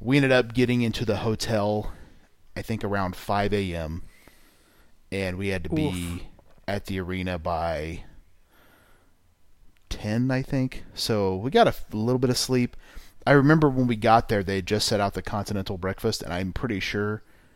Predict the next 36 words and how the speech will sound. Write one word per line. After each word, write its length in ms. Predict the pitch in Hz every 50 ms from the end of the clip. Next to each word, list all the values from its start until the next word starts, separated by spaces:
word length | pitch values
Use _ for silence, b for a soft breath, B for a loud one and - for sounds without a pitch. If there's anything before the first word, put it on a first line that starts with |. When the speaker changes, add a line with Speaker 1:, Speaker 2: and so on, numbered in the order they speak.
| _ _ _ - -
Speaker 1:
there 80 | - 107
was, 60 | 101
like, 120 | 98 90 -
four 260 | - - 110 110 98
or 40 | 92
five 280 | - 98 92 90 87
of 120 | 90 76 80
us. 180 | 78 - - -
We 160 | 98 90 76
ate 360 | 92 98 92 82 - - - - - - - - - - -
almost 400 | - 98 92 87 85 82 - -
everything 460 | - 92 - - - - - 90 87 80
they 120 | 76 80
had. 320 | - 87 80 80 90 110 - B B B B B B B B B B B B B
<laughs> 100 | 143 131 - - - - - - -
So, 480 | - - - - 165 - - 147 - -
<laughs> 800 | 185 160 147 135 131 151 165 - - - - - - 202 147 -
but 160 | 220 233 180
yeah, 260 | 127 123 120 113 110 104
I, 120 | 123 151 165 175 170 - 156
I 20 | 165
remember 280 | 165 165 160 156 147 143
that 180 | 127 123 120
one 120 | 113 113 107
being, 300 | 107 107 104 104 101 101
like, 280 | 95 87 87 90 85
just 320 | 82 95 90 - - - - - -
terrible. 760 | - 104 101 98 98 95 92 90 87 80 82 76 76 - - b b b b b
And 80 | b 151
then, 80 | 147 127
of 60 | -
course, 240 | 139 143 123 - 120
even 220 | 131 135 123 113
the 80 | 113 104
next 260 | 101 95 90 - -
day, 360 | - 107 101 98 90 87